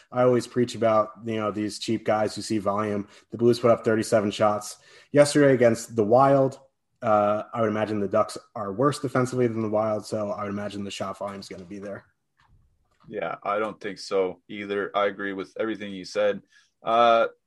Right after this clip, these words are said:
Speaker 2: Eric Staal traded to Montreal.
Speaker 1: Yep. I don't know
Speaker 2: How about
Speaker 1: what
Speaker 2: that?
Speaker 1: Unless, like,
Speaker 2: They're just,
Speaker 1: okay.
Speaker 2: they're just loading up for another first round exit is all they're doing.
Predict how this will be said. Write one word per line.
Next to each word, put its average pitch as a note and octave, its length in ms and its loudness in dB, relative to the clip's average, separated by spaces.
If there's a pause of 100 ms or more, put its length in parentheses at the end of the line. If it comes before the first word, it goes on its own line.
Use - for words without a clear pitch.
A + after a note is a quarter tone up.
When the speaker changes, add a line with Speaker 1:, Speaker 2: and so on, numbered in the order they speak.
(280)
Speaker 2:
Eric E3+ 220 2
Staal E3 360 2
traded C3 320 -6
to C3+ 60 -12
Montreal. B2+ 600 -4 (440)
Speaker 1:
Yep. G#2+ 180 -10 (500)
I A#2+ 60 -2
don't C3+ 120 0
know C3 60 2
Speaker 2:
How C3 60 2
about C#3 220 -2
Speaker 1:
what C#3+ 260 -4
Speaker 2:
that? A#2+ 120 -12 (560)
Speaker 1:
Unless, A#2 300 -2
like, G#2 360 0 (1500)
Speaker 2:
They're C3 120 0
just, C#3 220 0
Speaker 1:
okay. C#3+ 80 -6
Speaker 2:
they're D3+ 120 6
just D3 200 0
loading D#3 300 6
up D3 140 2
for C#3+ 100 0
another C3+ 240 0
first C3+ 300 -4
round B2+ 180 -2
exit A2 300 -2
is F#2+ 120 -12
all G#2 120 0
they're G#2+ 180 -2
doing. F#2 280 -6